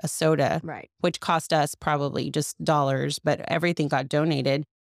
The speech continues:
Speaker 1: And then all that money we donated to the food bank there.
Speaker 2: Wow, that's
Speaker 1: And that
Speaker 2: great.
Speaker 1: was a, like, a
Speaker 2: Mm-hmm.
Speaker 1: Christmas type
Speaker 2: Right.
Speaker 1: event.
Speaker 2: We do get a, a little bit of a bump in the holiday season, Thanksgiving, Christmas,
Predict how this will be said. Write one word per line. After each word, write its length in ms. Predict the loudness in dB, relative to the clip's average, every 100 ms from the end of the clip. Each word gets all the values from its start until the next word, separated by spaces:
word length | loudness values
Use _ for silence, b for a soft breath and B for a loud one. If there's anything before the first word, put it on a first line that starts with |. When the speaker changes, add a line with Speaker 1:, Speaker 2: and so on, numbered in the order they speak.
| -2
Speaker 1:
And 140 | 2
then 140 | 2 2
all 100 | 2
that 140 | 2
money 300 | 0 2 2
we 160 | 0 -2
donated 580 | -2 0 0 -2 -4 -4
to 200 | -4 -4
the 100 | -4
food 260 | -4 -6 -4
bank 280 | -6 -6
there. 260 | -4 -2 -2
Speaker 2:
Wow, 140 | -6
that's 180 | -10 -4
Speaker 1:
And 140 | 0 2
that 60 |
Speaker 2:
great. 80 | 0
Speaker 1:
was 180 | -2 -4
a, 140 | -6 -6 -4
like, 200 | -4 -4
a 80 |
Speaker 2:
Mm-hmm. 80 | -6
Speaker 1:
Christmas 720 | -4 0 2 4 2 -2 -10 -14
type 280 | -8 -6 -6 -8 _ _
Speaker 2:
Right. 180 | 0 0 0
Speaker 1:
event. 140 | 0
Speaker 2:
We 100 | 0
do 140 | 0 0
get 200 | 0 0
a, 100 | -4 -8
a 60 | -4
little 240 | -2 0
bit 160 | 0 0
of 120 | 0
a 120 | -2 -4 _
bump 300 | -4 -2 -4 -8
in 320 | -4 -2 -2
the 120 | -2
holiday 480 | -2 -2 -4 -4 -4
season, 580 | -4 -4 -4 -2 -2 -2
Thanksgiving, 560 | -2 -4 -6 -6 -6
Christmas, 420 | -4 -4 -4 -8